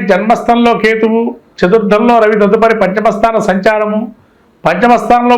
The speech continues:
బుధుడు, షష్ఠస్థానంలో శుక్రుడు, శని, సప్తమ స్థానంలో రాహువు, గురుడు వక్రగమనంతో, భాగ్యస్థానంతో ఈ యొక్క వీక్షణ అష్టమ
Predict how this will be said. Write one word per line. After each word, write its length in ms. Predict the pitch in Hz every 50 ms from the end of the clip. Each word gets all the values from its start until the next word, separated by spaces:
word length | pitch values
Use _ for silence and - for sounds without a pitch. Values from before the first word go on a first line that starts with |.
| 220 208
బుధుడు, 260 | 214 220 226 240 240 240 254 262 - - _ _ _ _ - -
షష్ఠస్థానంలో 680 | 185 165 - - 220 220 214 214 262 247 254 262 262 226 - -
శుక్రుడు, 400 | 214 208 214 240 233 233 254 254 247 208 -
శని, 240 | 214 208 214 226 233 233 240 - - _ _ - -
సప్తమ 300 | - 180 - - 240 247 240 185
స్థానంలో 380 | - - 240 240 233 233 240 240 233 196 185
రాహువు, 380 | 196 202 190 214 226 226 226 233 240 - - - _ _ _ _ _ _ _ _ _
గురుడు 300 | - 165 160 208 233 247 226 214
వక్రగమనంతో, 760 | 190 - 233 247 247 247 247 247 254 254 247 240 240 254 247 247 247 254 - - - _ _ _ - 160 143 139
భాగ్యస్థానంతో 920 | 160 208 208 202 240 240 208 - - 240 240 240 240 240 220 214 240 240 233 247 247 - - _ _ _ _ _ _ _ _ _ _ _ _ _ _ _ _ _ _ _ _ _ _ _ _ _ _ _
ఈ 140 | - 190 190 208
యొక్క 140 | 202 202 196 180 175
వీక్షణ 360 | 202 226 214 202 - 226 240 247 214 180
అష్టమ 240 | - - 226 226